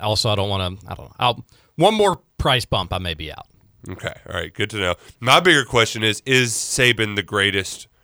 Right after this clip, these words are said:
Speaker 2: coach ever? Not he. I, in my mind, he's no doubt college football. There's not e-, the current climate.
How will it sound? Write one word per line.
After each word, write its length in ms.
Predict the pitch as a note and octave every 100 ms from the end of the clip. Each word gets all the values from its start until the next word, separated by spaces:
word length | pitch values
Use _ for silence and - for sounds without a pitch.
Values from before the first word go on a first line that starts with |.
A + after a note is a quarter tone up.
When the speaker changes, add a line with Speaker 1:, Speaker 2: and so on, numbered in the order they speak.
| _
Speaker 2:
coach 320 | - G#2+ - -
ever? 380 | G#2 - - _ _ _ _ _ _ _ _ _ _ _ _ -
Not 260 | C#3+ F3 C#3+
he. 300 | C3+ D#3+ F#3
I, 260 | C#3 F#3+
in 140 | D#3 D#3
my 140 | F#3
mind, 280 | F3 C3+ A#2
he's 280 | B2 A2+ G#2+
no 160 | A2
doubt 300 | G#2+ G2+ G2
college 300 | - F#2 F2
football. 340 | - - - - _
There's 240 | F#2+ F#2+ F#2
not 240 | G2+ G2
e-, 120 | G2 - _ _ -
the 140 | A2
current 320 | - C#3 B2+
climate. 400 | A#2 A#2+ A#2 A#2